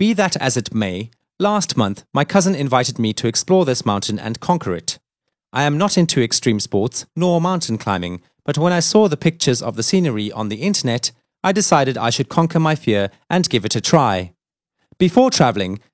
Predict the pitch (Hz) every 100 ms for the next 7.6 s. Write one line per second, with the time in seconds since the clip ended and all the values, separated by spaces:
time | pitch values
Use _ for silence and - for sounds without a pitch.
0 | - 170 220 196 214 156 139 131 113 -
1 | 110 - 165 - 113 107 - 190 - -
2 | - _ _ - 156 220 208 214 175 135
3 | 135 135 117 117 110 113 - 117 - -
4 | - 113 104 196 196 117 87 87 _ _
5 | _ _ _ _ 180 220 233 175 147 -
6 | 143 147 139 214 190 - 143 131 143 -
7 | 180 170 131 101 92